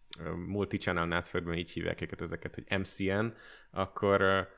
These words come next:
alapvetően egy olyan keretszerződést kell aláírni, hogy exkluzívan csak, ö, és kizárólag rajtuk keresztül léphetnek veled kapcsolatba cégek, és egy, ö, ügynökségi díj, ö,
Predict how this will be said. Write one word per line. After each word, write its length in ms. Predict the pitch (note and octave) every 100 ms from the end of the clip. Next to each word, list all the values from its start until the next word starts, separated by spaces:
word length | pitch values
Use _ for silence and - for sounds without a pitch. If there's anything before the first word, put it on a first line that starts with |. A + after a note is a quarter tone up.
| - -
alapvetően 680 | A#2+ A2+ - G2+ - G2
egy 160 | G2 F#2
olyan 320 | G#2 F2 E2+ - _ - -
keretszerződést 800 | - G2 F#2 - F2+ F2+ F2+ -
kell 120 | E2+
aláírni, 460 | F2+ G2+ A#2 A#2
hogy 240 | A2 G#2 F#2 - -
exkluzívan 1000 | G#2 - - G2 F2+ F#2+ G2 A2 A2+ A2+ - _
csak, 540 | - G2+ F2 - - -
ö, 420 | E2+ F2+ F2 F2
és 260 | - F2+
kizárólag 800 | - G#2 F#2+ E2 E2+ F#2+ G#2+ F#2 - - _
rajtuk 400 | - A2 F#2+ F#2
keresztül 640 | - G#2+ F2 - F#2 E2+ F2
léphetnek 480 | F#2+ - E2 E2+
veled 180 | - E2
kapcsolatba 480 | - F#2 - E2+ -
cégek, 640 | - D#3+ C#3+ A2+ G2+ - - - _
és 220 | G#2 -
egy, 300 | G2+ F#2 E2+
ö, 300 | F#2+ F#2+ F#2+
ügynökségi 960 | - G#2+ G2 F#2 - F2+ E2 E2+ E2+ E2
díj, 420 | F#2+ A#2 G#2+ F2+ -
ö, 400 | F2+ F2+ E2+